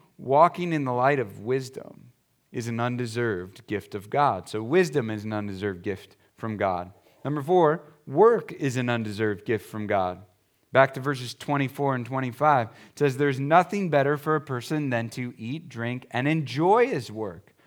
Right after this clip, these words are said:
There's nothing better for a person than to enjoy their work. And you might think, "Well, Solomon clearly doesn't have my job and has not met my boss."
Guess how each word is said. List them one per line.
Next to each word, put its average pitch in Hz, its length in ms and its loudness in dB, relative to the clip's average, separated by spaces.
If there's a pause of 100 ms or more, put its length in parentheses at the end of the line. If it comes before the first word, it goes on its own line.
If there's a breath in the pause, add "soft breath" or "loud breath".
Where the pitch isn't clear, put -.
(100)
There's 156 160 0
nothing 214 380 4
better 165 480 6 (180)
for 190 140 6
a 196 40 6
person 160 440 0
than 139 160 2
to 147 160 -2
enjoy 135 580 0
their 170 200 0
work. 196 500 0 (760)
And 160 120 2
you 190 80 4
might 185 240 6
think, 180 280 2
"Well, 147 320 4
Solomon 156 640 6
clearly 151 360 2
doesn't 135 240 0
have 127 180 4
my 113 140 2
job 110 340 6
and 101 100 -2
has 101 180 -2
not 95 200 -2
met 95 200 -6
my 85 160 -12
boss." - 720 -16